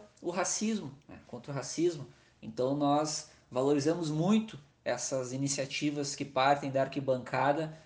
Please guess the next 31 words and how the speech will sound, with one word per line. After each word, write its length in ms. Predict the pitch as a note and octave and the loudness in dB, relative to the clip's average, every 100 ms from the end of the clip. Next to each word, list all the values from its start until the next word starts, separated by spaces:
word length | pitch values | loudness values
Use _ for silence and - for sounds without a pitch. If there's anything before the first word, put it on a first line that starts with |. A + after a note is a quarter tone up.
| _ | _
na 160 | C#3 C3+ | 0 0
luta 420 | C3 C#3 D3 D3+ | 2 0 0 -4
contra 400 | - C#3 D3+ D#3 | -2 -2 -2 -2
o 40 | |
preconceito. 760 | D3 D3 D#3 D#3+ - D3+ C#3+ - - _ | -4 -4 -4 -6 -2 0 0 -6 -20 _
É 120 | A#2+ | 4
óbvio 300 | C3 D#3 D#3 | 8 6 4
que 60 | D#3+ | -4
nós 200 | D#3+ - | -6 -2
temos 400 | D#3+ E3 - - | -4 -4 -10 -2
ainda 340 | D3 D3 D#3+ | 0 2 2
muitas 320 | D#3 D#3+ D#3+ - | 2 0 -2 -6
contradições, 920 | E3 D#3+ D#3 - F#3 F#3 D#3+ - - _ _ _ _ | -4 -2 -2 -2 -2 0 -2 -8 -14 _ _ _ _
muitas 280 | A2+ C3+ C#3 | -8 -6 -6
contradições, 800 | D#3 D#3 D3+ - E3+ E3+ C#3 - - - | -4 -2 -2 -4 -4 -4 -6 -10 -18 -14
e, 60 | B2 - - | -10 -8 -6
e, 120 | C3+ B2 - | -8 -10 -10
e, 680 | B2 A#2+ A#2 A2+ A#2+ B2+ - C3+ | -10 -8 -8 -8 -6 -6 -4 -4
e 60 | |
os 120 | C3 - | -6 -4
preconceitos, 1120 | C#3 - C#3 - C3+ D#3 G3 - - - - _ _ _ - | -2 -2 -4 -4 2 4 2 0 -12 -14 -18 _ _ _ -4
eles 340 | A#2 B2 A#2+ | -4 -4 -2
não 420 | C3+ C3+ C3+ C3+ | 2 4 4 0
terminam 480 | C3 C#3+ C#3 D#3 E3+ | 2 2 4 2 2
da 120 | E3+ | 2
noite 260 | E3+ E3+ - | 4 0 -2
pro 160 | F3 | -4
dia, 360 | D3 D#3+ F3+ E3 - _ | -2 0 0 -2 -10 _
principalmente 580 | C#3+ D3 E3+ D#3+ D#3+ E3 | -4 -2 -2 -2 -4 -8
no 60 | E3 | -10
futebol, 680 | - D#3+ D3+ E3+ F#3 - | -12 -4 2 4 4 0